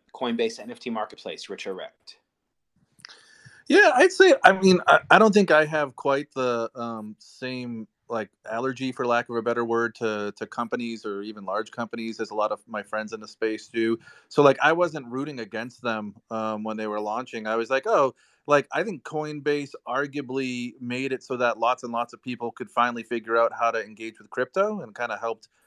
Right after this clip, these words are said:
Speaker 2: democratize crypto. And I thought, "Oh, maybe they'll do sort of a thoughtful job and, uh, equally help usher in sort of a larger audience for N F Ts." And look, if we,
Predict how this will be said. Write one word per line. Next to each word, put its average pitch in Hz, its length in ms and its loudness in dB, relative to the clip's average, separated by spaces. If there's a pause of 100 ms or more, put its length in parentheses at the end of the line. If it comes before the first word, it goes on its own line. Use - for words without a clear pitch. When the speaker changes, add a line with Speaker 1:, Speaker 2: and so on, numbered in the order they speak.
(140)
Speaker 2:
democratize 113 720 -2
crypto. 139 640 0
And 120 100 -2
I 123 60 0
thought, 139 320 0 (340)
"Oh, 233 160 0
maybe 165 360 -2
they'll 156 180 2
do 151 220 -4
sort 151 180 -4
of 123 80 -4
a 120 80 -4
thoughtful 135 560 -6
job 127 540 -2
and, 117 240 -8 (160)
uh, 120 180 -4
equally 127 480 -6
help 123 300 -2 (160)
usher 123 400 -4
in 120 320 -4 (260)
sort 131 180 -2
of 117 80 0
a 120 40 2
larger 117 480 0
audience 113 460 -2
for 120 120 -6
N 123 100 -4
F 127 120 -6
Ts." 175 320 -6
And 143 80 -6
look, 160 160 0
if 120 160 -10
we, 131 180 -8